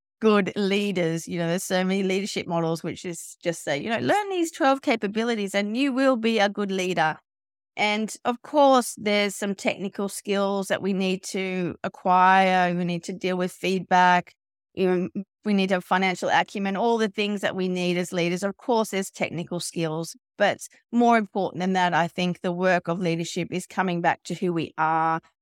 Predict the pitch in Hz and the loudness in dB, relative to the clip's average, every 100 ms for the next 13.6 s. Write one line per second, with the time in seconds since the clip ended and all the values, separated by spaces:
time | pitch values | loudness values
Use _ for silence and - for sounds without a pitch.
0 | _ _ _ 202 190 - 185 180 180 190 | _ _ _ 0 0 -2 0 0 0 0
1 | 170 160 165 160 160 160 - 170 160 160 | 0 2 4 6 2 0 -6 -2 2 4
2 | 160 160 185 175 - 185 180 170 175 165 | 2 0 -4 -6 -2 0 0 0 0 0
3 | 165 170 160 160 - 170 165 160 156 156 | -2 -2 -2 -4 -6 -4 -2 -2 -2 -4
4 | 165 - _ - 202 - 233 240 240 214 | -6 -10 _ -4 -4 -2 0 2 4 6
5 | 202 247 302 392 392 277 233 214 214 190 | 4 4 2 0 -2 0 4 4 4 -2
6 | 196 185 180 175 165 _ 190 165 165 165 | -4 -2 0 -2 -4 _ -2 0 0 0
7 | 165 160 160 160 - - 165 165 160 156 | -2 -2 -4 -6 -8 -2 0 0 0 -2
8 | 143 - 170 - _ _ _ 214 196 233 | -4 -2 -2 -2 _ _ _ -6 0 4
9 | 240 254 233 214 202 196 196 190 - - | 6 4 0 -4 0 0 2 -2 -4 -2
10 | 196 180 180 180 170 196 226 233 220 196 | 0 2 2 2 0 -2 2 2 2 0
11 | 180 185 190 180 190 175 165 160 151 - | -2 -2 -8 -8 -4 -2 0 0 -2 -2
12 | 160 165 160 240 277 320 277 233 190 - | -2 -2 -2 0 2 2 2 0 -2 -6
13 | 190 196 - - 175 170 | -4 -4 -6 -2 -2 -2